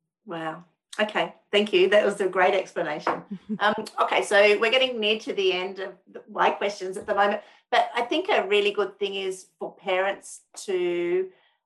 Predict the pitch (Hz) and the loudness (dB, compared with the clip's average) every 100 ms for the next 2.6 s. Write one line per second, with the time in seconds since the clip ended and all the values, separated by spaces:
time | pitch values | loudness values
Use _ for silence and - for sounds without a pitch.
0 | _ _ - 185 170 165 160 165 180 165 | _ _ 2 4 4 0 -4 -8 -4 -2
1 | 160 - _ _ _ _ _ _ _ - | -4 -6 _ _ _ _ _ _ _ -8
2 | 208 202 190 165 156 - | -8 -4 0 0 -2 -12